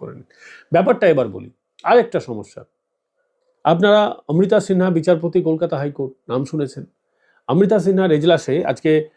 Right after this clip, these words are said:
রাজ্যের স্কুল সার্ভিস কমিশনের দু হাজার পঁচিশ সালের যে নিয়োগ প্রক্রিয়া ছিল সেটা নিয়ে মামলা রুজু হয়ে গেছে। এই মামলা হওয়ার ফলে আবার এই নিয়োগ প্রক্রিয়া কার্যত মনে হচ্ছে যে ঝুলে যেতে পারে। অমৃতা সিনহা কি করবেন সেটা তিনি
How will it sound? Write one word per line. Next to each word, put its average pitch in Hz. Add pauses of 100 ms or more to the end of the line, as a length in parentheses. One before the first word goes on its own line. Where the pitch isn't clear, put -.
(220)
রাজ্যের 147
স্কুল 233
সার্ভিস 214
কমিশনের 202 (100)
দু 180
হাজার 202
পঁচিশ 175
সালের 196
যে 175 (140)
নিয়োগ 185 (120)
প্রক্রিয়া 151
ছিল 165 (120)
সেটা 147
নিয়ে 180 (160)
মামলা 131
রুজু 101
হয়ে -
গেছে। - (1200)
এই 175
মামলা 240
হওয়ার 233
ফলে 180 (220)
আবার 202 (140)
এই 185 (100)
নিয়োগ 196
প্রক্রিয়া 180 (540)
কার্যত 170 (180)
মনে 190
হচ্ছে 202
যে 196 (100)
ঝুলে 143
যেতে 127
পারে। 92 (1500)
অমৃতা 170
সিনহা 208
কি 214
করবেন 208
সেটা 196
তিনি 190